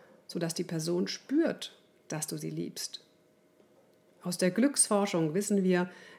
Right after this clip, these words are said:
dass die Beziehungen zu anderen Menschen uns nicht nur glücklicher, sondern auch gesünder und stressresistenter machen.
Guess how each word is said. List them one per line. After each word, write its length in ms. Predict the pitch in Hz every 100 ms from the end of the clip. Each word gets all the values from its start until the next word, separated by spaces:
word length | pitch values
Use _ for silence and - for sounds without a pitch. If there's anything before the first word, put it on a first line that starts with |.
| -
dass 120 | 180
die 100 | 185
Beziehungen 680 | 180 180 294 294 233 202
zu 180 | 190 202
anderen 440 | - 277 269 240 220
Menschen 540 | 196 185 - 196 196 - -
uns 220 | 180 175
nicht 260 | 190 185 180
nur 240 | 160 160
glücklicher, 640 | - 160 165 208 214 262 302 311 _ _ _ - -
sondern 360 | - 165 170 170
auch 280 | 160 156 - -
gesünder 680 | - 160 156 190 196 160 151
und 200 | 156 156 - - -
stressresistenter 1200 | - - 247 233 - 160 - - - 151 139 139
machen. 340 | 135 - 156